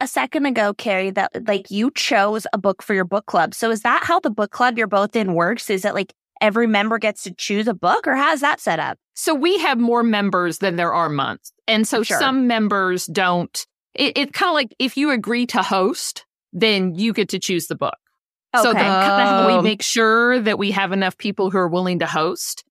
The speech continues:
Speaker 2: I always tend to choose a month where not that many people are gonna attend.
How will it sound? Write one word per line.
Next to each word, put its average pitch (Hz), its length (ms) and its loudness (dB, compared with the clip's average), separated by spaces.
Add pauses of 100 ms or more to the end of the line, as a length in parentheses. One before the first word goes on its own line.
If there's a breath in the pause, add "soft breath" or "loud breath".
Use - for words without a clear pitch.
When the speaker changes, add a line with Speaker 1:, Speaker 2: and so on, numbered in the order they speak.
(160)
Speaker 2:
I 208 200 2
always 233 340 2
tend 262 240 0
to 240 80 -4
choose 208 600 -2 (100)
a 175 80 2
month 175 420 0 (440)
where 175 340 2
not 170 300 -2
that 190 140 0
many 190 200 0
people 202 260 -2
are 180 80 2
gonna 165 240 0
attend. 165 560 -4